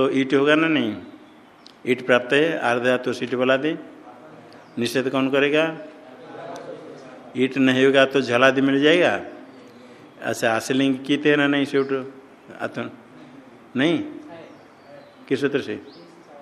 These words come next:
हम्म? हाँ, ईक संपाद हल पर झलादि लिंग जो कित,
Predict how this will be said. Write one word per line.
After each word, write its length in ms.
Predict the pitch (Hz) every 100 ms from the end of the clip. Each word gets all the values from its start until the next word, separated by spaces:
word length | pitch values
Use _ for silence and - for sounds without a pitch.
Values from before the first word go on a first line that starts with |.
| 139 - - - - - - - -
हम्म? 240 | 123 156 151 - - - - - - - - - - - - - - - - - _ _ -
हाँ, 380 | - 113 110 101 127
ईक 200 | 131 -
संपाद 560 | 131 127 135 151 156 120
हल 240 | 113 120 123
पर 300 | 123 131 170
झलादि 460 | 123 117 123 123 120
लिंग 160 | 120 110 127
जो 180 | 156 190 - - - -
कित, 220 | 127 -